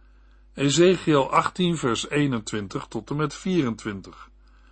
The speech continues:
"Maar als een goddeloos mens zich van al zijn zonden bekeert, mijn wetten gehoorzaamt en rechtvaardig leeft,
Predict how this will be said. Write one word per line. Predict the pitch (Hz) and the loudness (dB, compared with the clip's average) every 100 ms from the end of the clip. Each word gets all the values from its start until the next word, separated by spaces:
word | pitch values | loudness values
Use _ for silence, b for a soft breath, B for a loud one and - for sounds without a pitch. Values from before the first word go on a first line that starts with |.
| b b b b b b | b b b b b b
"Maar | - 139 | 0 4
als | 147 147 | 4 4
een | 139 | 2
goddeloos | 127 - 226 202 180 165 156 | 0 0 2 4 6 6 4
mens | 151 170 156 | 4 2 2
zich | - 127 - | 0 -2 0
van | 135 139 | -2 2
al | 170 214 | 2 4
zijn | 196 175 170 | 2 0 0
zonden | 147 160 170 147 139 139 | 2 2 2 0 -2 -2
bekeert, | 127 120 120 110 95 - - b b b b b | -4 -4 -4 -4 -4 -8 -20 b b b b b
mijn | - 110 104 | 0 0 2
wetten | 123 143 135 | 2 4 0
gehoorzaamt | - 120 127 160 143 147 151 147 | 0 2 6 6 6 4 4 0
en | - 139 139 | -4 -2 0
rechtvaardig | 127 127 - 160 180 156 135 | 0 0 0 2 2 0 -2
leeft, | 120 123 110 - - | -2 -2 -2 -6 -20